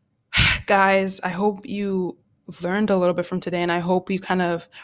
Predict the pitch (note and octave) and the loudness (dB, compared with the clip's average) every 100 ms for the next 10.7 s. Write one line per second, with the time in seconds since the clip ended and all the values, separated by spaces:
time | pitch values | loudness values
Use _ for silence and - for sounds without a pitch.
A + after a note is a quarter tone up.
0 | - F#3 G#3 G3 G3 F#3+ F#3+ F3+ - _ | -2 2 4 2 0 0 0 0 -6 _
1 | _ _ F#3+ F#3+ F#3 F#3+ F3 F3 - F#3 | _ _ 0 0 2 2 2 2 0 -6
2 | - F#3 E3+ - G#3+ G#3+ A3+ A3+ G3+ G3+ | 0 2 2 -2 -2 0 2 4 4 4
3 | G3 - C4 A#3+ F#3+ F3+ F3 E3+ E3+ - | 2 2 4 4 4 4 4 0 -4 -4
4 | - - G3 F#3+ G#3+ A3 - - _ _ | -4 -2 -4 0 0 0 -6 -20 _ _
5 | _ _ _ _ G3+ G3+ G#3 G3+ G3 - | _ _ _ _ -4 0 2 2 0 -4
6 | G3 G#3 F#3+ F#3 F3+ F#3 F#3 F3 E3+ D#3 | -4 -2 0 0 0 0 -2 0 0 -2
7 | E3+ - - G#3 - A3 A3 C4 - F#3+ | -4 -4 0 0 0 -2 0 2 2 2
8 | E3+ E3 D#3 - - F3+ F#3 F3+ F3+ F#3 | 2 2 0 -4 -4 -2 0 0 0 2
9 | F3+ F3+ E3 - F3 G3 G3 F#3 F#3 F#3+ | 4 4 0 -2 2 4 6 4 2 -2
10 | F3+ E3+ E3 - E3 E3 | -4 -4 -4 -6 -6 -8